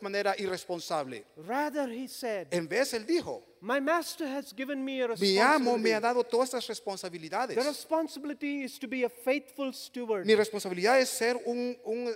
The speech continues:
Speaker 1: un cam-, una persona a cargo con fe. So-,
Speaker 2: But a bigger responsibility
Speaker 1: pe-,
Speaker 2: is
Speaker 1: pero
Speaker 2: towards
Speaker 1: una
Speaker 2: God.
Speaker 1: responsabilidad más grande es la de Dios.
Speaker 2: God has trusted me in this
Speaker 1: Dios
Speaker 2: position.
Speaker 1: me ha confiado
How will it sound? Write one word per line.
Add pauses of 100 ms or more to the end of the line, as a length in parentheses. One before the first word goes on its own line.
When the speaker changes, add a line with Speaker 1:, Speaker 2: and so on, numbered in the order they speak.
Speaker 1:
un
cam-, (680)
una
persona
a
cargo (360)
con
fe.
So-, (380)
Speaker 2:
But
a
bigger
responsibility
Speaker 1:
pe-,
Speaker 2:
is
Speaker 1:
pero
Speaker 2:
towards
Speaker 1:
una
Speaker 2:
God.
Speaker 1:
responsabilidad
más
grande
es
la
de
Dios.
Speaker 2:
God
has
trusted
me
in
this
Speaker 1:
Dios
Speaker 2:
position.
Speaker 1:
me
ha
confiado